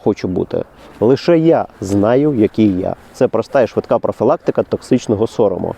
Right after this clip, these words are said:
Це повертає вам здатність спиратися на самого себе та любити себе. Це був третій фокус уваги. В наступному відео буде четвертий. Підписуйтесь, зберігайте, коментуйте. Четвертий фокус уваги. Фокус уваги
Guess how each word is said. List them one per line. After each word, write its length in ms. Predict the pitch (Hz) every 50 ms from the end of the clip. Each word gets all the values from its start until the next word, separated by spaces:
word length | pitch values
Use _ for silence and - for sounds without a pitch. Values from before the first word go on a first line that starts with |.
| - - - -
Це 140 | - - 233
повертає 420 | - 165 120 120 - - 127 95
вам 180 | 101 98 98 98
здатність 420 | 95 101 117 104 - 101 92 -
спиратися 440 | - 113 110 110 - - 104 - -
на 100 | 95 101
самого 360 | - - 104 107 110 101 123
себе 400 | - - - 220 208 185 180 170 - - - - - - - - -
та 220 | - 302 302 262 - - -
любити 500 | 107 107 92 110 131 - - 101 98 - -
себе. 360 | - - 104 92 95 87 80 - - - - - - - - - - -
Це 200 | - - 294 -
був 320 | 165 170 170 156 139 -
третій 600 | - - 135 - 139 147 165 - - 151 143 143 143 - - - - - - - -
фокус 440 | - - 143 127 - - 107 - -
уваги. 360 | 113 117 147 160 151 139 143
В 120 | 107 92
наступному 520 | 104 110 110 - - 117 - 156 143 135 135
відео 280 | 139 135 120 123 117
буде 220 | 95 104 107 92 92
четвертий. 500 | - - - - 110 107 - - - 95
Підписуйтесь, 920 | - 110 101 - - 180 175 - 170 160 - 170 156 156 - - - - -
зберігайте, 680 | - 92 104 101 101 120 139 135 - - 123 120 110 -
коментуйте. 560 | - 135 117 104 92 - - 85 - - - - - - - - - - - - - - - - _ - - - - - - - - - - - -
Четвертий 500 | - - 147 - 170 160 - - 135 120
фокус 380 | - 127 113 - 117 - -
уваги. 440 | 131 143 175 185 185 170 175 170 147
Фокус 500 | - - - - 151 - - 117 - -
уваги 500 | 120 110 123 127 117 101 101 107 104 -